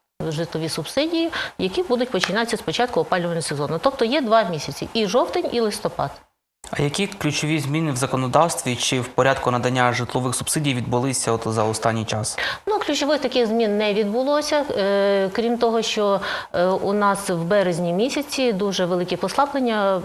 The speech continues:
Speaker 1: е, прийняті урядом для с-, е, будинків сімейного типу та прийомних сімей. Для них дуже багато виключень зараз, не враховуються, е, їхні витрати на дітей, дуже великі витрати,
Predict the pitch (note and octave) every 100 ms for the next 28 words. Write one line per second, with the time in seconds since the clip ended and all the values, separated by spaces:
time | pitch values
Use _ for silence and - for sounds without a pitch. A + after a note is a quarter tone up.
0 | - E3 E3+ A3 A#3 G#3 G#3 F#3 E3+ E3
1 | D#3 D3+ D#3 - F#3+ G3 A3 D#4+ E4+ -
2 | - - F3 G#3+ G3 F#3 - E3 E3+ E3+
3 | G3 G3 G3 F#3 D#3 F3 E3+ E3 F3 -
4 | E4+ D4 C4+ B3+ B3 F#3+ G3 F#3+ F#3 -
5 | E3+ D3 D3 - - G3+ A#3+ C4+ A3+ G3
6 | G3 F3 F3 F3 F#3+ F#3+ F4 F4 D4+ C#4+
7 | C4+ B3 A#3+ A3+ G3+ F#3 G#3+ F#3+ F3+ F#3
8 | E3 D#3+ D3+ - D#3+ D#3+ - - - -
9 | D#3+ E3 D#3+ E3 E3 F#3+ F#3 - F3 E3+
10 | E3+ D#3+ D#3 D#3 D3 D3 E3+ G#3+ G3 G3
11 | F3+ F3 F#3 D#3+ F3 E3+ D3+ D3+ D3+ E3+
12 | E3+ G#3 A#3 B3 C4 C4+ C4 C4+ B3+ B3+
13 | B3 B3